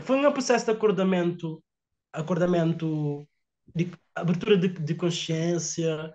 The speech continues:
Então, para mim foi um processo bué, bué doloroso, mas doloroso, ah, carnal, fisicamente, is a flow.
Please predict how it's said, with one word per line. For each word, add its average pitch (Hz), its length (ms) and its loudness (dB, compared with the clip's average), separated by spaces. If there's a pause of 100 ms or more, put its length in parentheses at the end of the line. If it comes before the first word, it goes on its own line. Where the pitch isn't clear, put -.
(400)
Então, 175 240 2
para 196 100 2
mim 196 140 2
foi 202 120 2
um 196 60 0
processo 196 680 -2 (840)
bué, 311 880 0 (240)
bué 269 560 8
doloroso, 226 840 8
mas 214 200 2
doloroso, 247 480 0 (680)
ah, 170 160 -4 (360)
carnal, 285 540 4
fisicamente, 240 1080 2
is 131 120 -6
a 180 60 -4
flow. 190 440 -2